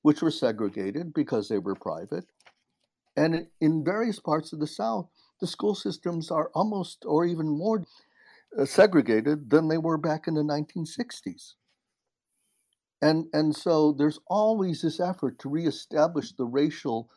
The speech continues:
oppressive status quo by white people when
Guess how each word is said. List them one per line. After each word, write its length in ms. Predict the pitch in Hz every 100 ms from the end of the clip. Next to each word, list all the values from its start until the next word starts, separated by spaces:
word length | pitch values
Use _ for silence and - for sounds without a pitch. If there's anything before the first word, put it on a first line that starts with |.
| _ _ -
oppressive 580 | 120 - 143 - 131
status 480 | - - 127 113 107
quo 320 | - - 175 135
by 220 | 113 113
white 340 | 120 143 160
people 440 | - 101 101 101 - _ -
when 440 | 98 147 156 127